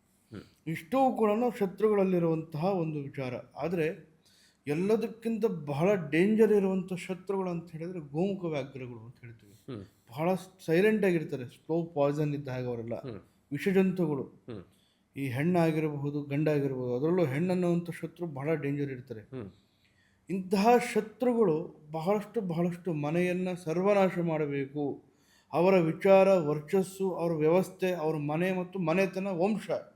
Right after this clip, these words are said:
Speaker 2: ನಿರ್ವಂಶ ಮಾಡಬೇಕು ಅನ್ನುವಂಥದ್ದು ಹಿತಶತ್ರುಗಳ ಬಾಧೆ ಆಗಿರುತ್ತೆ. ಈ ವ್ಯವಹಾರದಲ್ಲಿ ಬಂದಾಗ ಅವರು ನೇರ ನೇರ ಬರ್ತಾರೆ ಅಷ್ಟೇನೆ. ಅವರು ವ್ಯಾವಹಾರಿಕವಾಗಿ ಹಣಕಾಸಿನ ವಿಚಾರದಲ್ಲಿ,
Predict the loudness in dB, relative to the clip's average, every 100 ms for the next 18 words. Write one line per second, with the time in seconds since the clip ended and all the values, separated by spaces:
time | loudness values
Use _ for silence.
0 | _ _ _ _ -2 2 2 2 0 0
1 | 2 2 0 -2 0 0 2 0 -2 -8
2 | -6 -6 -6 -6 -4 -4 -4 -10 -8 -4
3 | -4 -4 -4 -4 -4 -8 -14 -16 -18 _
4 | _ -6 -2 4 8 8 10 10 10 6
5 | 4 2 2 4 4 4 4 4 4 6
6 | 6 6 4 2 0 -4 -4 -2 -4 -4
7 | -10 -10 -4 -2 2 4 6 8 6 6
8 | 2 2 4 2 0 -2 6 4 6 2
9 | 0 0 0 0 -2 -4 -4 -6 -12